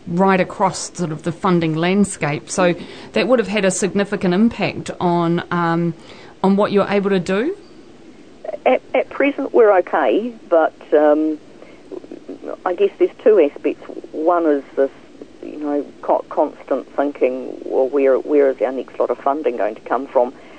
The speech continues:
Speaker 2: But, but also because we'd like to work at a more systemic
Speaker 1: Mm.
Speaker 2: level, um, you know, we could really change outcomes with an increase in funding.
Speaker 1: Yeah.
Speaker 2: And so that, that whole kind of quantum change, um,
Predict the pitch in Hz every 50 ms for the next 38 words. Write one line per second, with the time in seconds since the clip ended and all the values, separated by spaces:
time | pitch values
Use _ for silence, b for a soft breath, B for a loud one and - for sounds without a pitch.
0 | B B B - 185 165 170 175 - 185 175 185 190 208 - - 175 147 139 135
1 | 151 147 - - - 160 147 - - 147 143 147 147 151 151 - - - - 135
2 | 131 139 131 131 - - - 131 131 131 127 127 135 - - - - - - -
3 | - 247 233 - - - - - - - 196 196 190 185 180 170 170 156 123 120
4 | - - B B B B B B B B - 135 135 135 135 131 131 135 135 -
5 | - - 170 151 147 156 165 - - - 170 151 - - - - - - 170 175
6 | 180 175 165 151 143 - - - - - 175 180 208 220 214 175 151 - - -
7 | - - 135 127 - - - - 127 117 110 107 113 117 - - - 143 139 135
8 | 143 139 135 143 160 151 - 135 117 120 - - 117 113 107 104 - - - 107
9 | 104 98 - - - - - - - - 196 196 175 160 156 151 151 147 135 131
10 | 135 - - 151 139 131 131 135 135 135 - - 160 143 - - - - 147 147
11 | - - 160 147 147 143 - - - 156 135 135 135 - - - - - 151 143
12 | 143 143 - 139 127 127 123 - B B B B B B B B - - - -
13 | - 165 160 165 151 127 - 247 240 - - - - - - 143 139 131 123 127
14 | 123 120 123 123